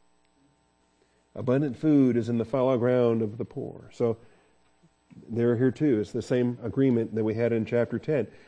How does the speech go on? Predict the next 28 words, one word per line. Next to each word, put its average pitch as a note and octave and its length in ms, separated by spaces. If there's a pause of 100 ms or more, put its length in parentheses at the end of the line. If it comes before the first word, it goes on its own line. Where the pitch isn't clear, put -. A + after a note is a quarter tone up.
(140)
Poverty C3 440
may A#2 240
be C3 160
the C3+ 120
consequence A#2+ 600
of C#3 60
negligence. A#2+ 640 (1120)
And A2 280
in B2+ 280
the, A#2 80
in B2 280
such A2 220
a D3+ 60
case, E3+ 680 (1600)
in A2+ 160
such B2+ 240
a - 40
case, E3+ 760 (200)
do A#2+ 140
we B2 160
help C#3+ 320
the D3+ 80
person D#3+ 500
by B2 280 (380)
throwing C#3 340
money D#3 240
at F#3 160
'em, A3+ 200